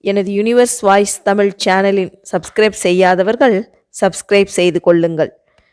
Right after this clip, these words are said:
ஷேர் செய்யுங்கள். மறக்காமல்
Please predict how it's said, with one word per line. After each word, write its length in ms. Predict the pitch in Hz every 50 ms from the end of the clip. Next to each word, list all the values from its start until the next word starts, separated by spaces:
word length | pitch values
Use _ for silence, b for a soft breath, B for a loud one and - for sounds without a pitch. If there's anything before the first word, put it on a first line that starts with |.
| _ _ _ - - -
ஷேர் 140 | 190 190
செய்யுங்கள். 640 | 190 190 - 202 196 196 202 202 202 196 220 285 339 - - _ _ _ _ _ _ _
மறக்காமல் 840 | 185 180 190 202 196 _ - 226 220 220 208 185 180 190 - -